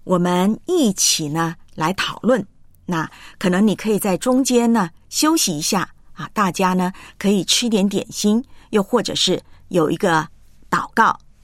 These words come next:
接着呢再进行呢下面题目的讨论。好，那十二道题呢，第一道题，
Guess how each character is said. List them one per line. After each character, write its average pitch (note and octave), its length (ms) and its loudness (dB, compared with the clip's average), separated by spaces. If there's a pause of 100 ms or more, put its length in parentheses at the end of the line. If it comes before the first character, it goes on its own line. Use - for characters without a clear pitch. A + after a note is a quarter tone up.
(100)
接 B3 180 4
着 G3+ 140 2
呢 E3 240 -2
再 F#3 200 0
进 B3+ 280 0
行 D#3 260 -6
呢 F3 160 -2
下 A#3+ 320 -2
面 F3 220 -2
题 - 220 -12
目 F3 160 -2
的 - 100 -8
讨 - 200 -8
论。 F#3+ 200 0 (240)
好， G#3 320 0 (400)
那 G#3 300 4
十 A#3+ 180 0
二 D#4 160 2
道 C4+ 220 2
题 F3+ 220 -2
呢， C4+ 200 4 (320)
第 A#3 160 2
一 A#3+ 40 4
道 G#3 180 2
题， F#3 340 -2